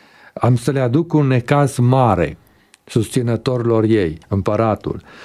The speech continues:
„pe copiii ei îi voi ucide”, s-a împlinit cu exactitate. Deci aceasta era modalitatea prin care Dumnezeu a intervenit pentru protecția lor, aruncându-le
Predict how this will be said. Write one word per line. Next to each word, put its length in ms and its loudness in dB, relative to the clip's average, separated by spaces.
„pe 160 -2
copiii 560 2
ei 240 4
îi 140 6
voi 320 0
ucide”, 580 2
s-a 180 -2
împlinit 400 -2
cu 100 2
exactitate. 880 0
Deci 200 -2
aceasta 320 -2
era 200 2
modalitatea 840 2
prin 240 0
care 260 2
Dumnezeu 840 0
a 120 -2
intervenit 600 0
pentru 380 -2
protecția 680 -2
lor, 260 2
aruncându-le 840 0